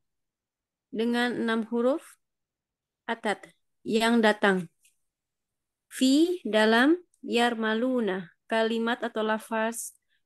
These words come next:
yarmaluna, hurufnya ya, ro, mim, lam, waw, dan nun. Indahum, menurut mereka atau ahlul qura atau ulama,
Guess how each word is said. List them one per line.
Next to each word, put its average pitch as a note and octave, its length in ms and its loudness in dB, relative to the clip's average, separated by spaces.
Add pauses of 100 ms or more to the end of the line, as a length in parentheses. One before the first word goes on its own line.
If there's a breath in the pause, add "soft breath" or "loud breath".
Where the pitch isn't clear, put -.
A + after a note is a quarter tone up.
(160)
yarmaluna, A3 880 4 (400)
hurufnya A#3 640 0
ya, A#3 640 0
ro, A#3 480 -4
mim, B3+ 480 -2
lam, A#3+ 400 0
waw, A3 320 0
dan G#3 240 -2
nun. A3 220 -2 (1600)
Indahum, A#3+ 840 0 (240)
menurut B3 340 0
mereka B3 560 -2 (220)
atau A3+ 240 -4
ahlul A#3 500 0
qura A#3 400 0 (240)
atau G#3+ 240 -6
ulama, A3 560 -2